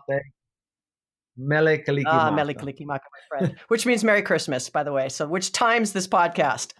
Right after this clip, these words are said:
Speaker 2: <laughs> Anyway, thank you, Guy.
Speaker 1: Thank
Speaker 2: Take
Speaker 1: you.
Speaker 2: care.
Speaker 1: Take care.
Speaker 2: Well, if there was any doubt that the goal of the What's Next podcast was not to let you listen in on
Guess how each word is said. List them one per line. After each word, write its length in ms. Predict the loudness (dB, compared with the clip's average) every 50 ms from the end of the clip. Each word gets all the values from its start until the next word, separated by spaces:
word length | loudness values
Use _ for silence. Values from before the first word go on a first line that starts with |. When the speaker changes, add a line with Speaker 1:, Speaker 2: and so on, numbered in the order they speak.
| _ _ _ _
Speaker 2:
<laughs> 100 | -6 -4 -4 -2 -4 -4 -6 -6 -10 -14 -14 -14 -14 -10 -2 0
Anyway, 380 | 2 4 4 4 4 4 4
thank 300 | 2 2 0 0 0 -2
you, 80 | -6 -2
Guy. 320 | 2 4 4 4 4 4
Speaker 1:
Thank 100 | 4 2
Speaker 2:
Take 240 | 2 2 0 0 0
Speaker 1:
you. 60 | 2
Speaker 2:
care. 100 | 2 2 2
Speaker 1:
Take 80 | 2
care. 320 | 2 4 4 4 2 -2 -10 _ _ _ _ _ _ _ _ _ _ _ _ _ _ _ _ _ _ _ _ _ _ _ _ _ _ _ _ _ -20 -20 _ _ _ _ _ _ _
Speaker 2:
Well, 120 | -8 -8
if 100 | -6 -6
there 100 | -4 -4
was 140 | -4 -4 -6 -6
any 220 | -6 -6 -6 -6
doubt 400 | -4 -2 0 0 0 -2 -4 -6
that 180 | -10 -12 -10 -10
the 80 | -14 -12
goal 420 | -10 -8 -8 -6 -8 -8 -8 -10
of 120 | -10 -10
the 80 | -10 -10
What's 280 | -8 -8 -8 -8 -10 -14
Next 240 | -14 -14 -14 -12
podcast 520 | -10 -8 -8 -8 -8 -8 -8 -8 -8 -10 -16
was 140 | -20 -20 -14
not 300 | -12 -10 -10 -10 -12 -14
to 160 | -18 -18 -18 _ _ _ _
let 300 | -8 -4 -4 -4 -4 -6
you 100 | -8 -8
listen 360 | -6 -6 -6 -6 -6 -8 -6
in 160 | -6 -4 -2 -2
on 220 | -2 -4 -6 -10